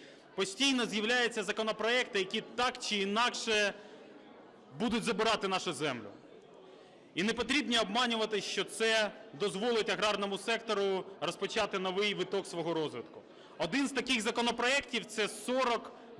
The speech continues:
десять, коротка на-, назва емфітевзис. Зазначить, що статті даного законопроекту повністю не відповідають вимогам гармонізації законодавства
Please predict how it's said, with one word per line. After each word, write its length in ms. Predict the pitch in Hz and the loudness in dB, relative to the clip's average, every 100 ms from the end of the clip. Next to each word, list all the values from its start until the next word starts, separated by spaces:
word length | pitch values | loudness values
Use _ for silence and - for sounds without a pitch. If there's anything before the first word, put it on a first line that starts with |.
| 127 | 0
десять, 500 | 226 254 233 208 - - - - - | 2 2 0 -4 -6 -18 -20 -20 -4
коротка 400 | 202 220 220 - | 0 2 2 2
на-, 200 | 214 226 202 | 2 2 2
назва 480 | 202 202 220 180 208 | -2 2 2 2 2
емфітевзис. 680 | 202 - - 175 131 110 104 - - - - | 2 0 0 0 0 -4 -14 -16 -18 -16 -4
Зазначить, 560 | 185 190 277 262 226 | -2 2 2 2 -2
що 340 | - 240 220 214 | -2 2 2 2
статті 420 | - 220 240 277 | 0 -2 0 0
даного 340 | 220 226 226 | 2 2 2
законопроекту 680 | 196 214 208 202 208 196 - 165 - - - - | 0 0 -2 2 2 0 0 -2 -4 -16 -12 -2
повністю 840 | 277 285 233 214 185 - 175 123 - - - | 2 4 4 2 0 -2 -2 -2 -6 -16 -4
не 140 | 196 | 0
відповідають 680 | 220 226 214 196 226 226 190 | 0 0 -2 0 2 2 0
вимогам 460 | 214 233 214 220 | -2 0 -2 -2
гармонізації 840 | 175 196 196 202 175 220 - 214 | -2 -2 -2 -2 0 -2 -2 -4
законодавства 880 | 175 196 208 196 165 220 - 180 170 | -2 -2 -2 -2 0 0 -2 -2 -2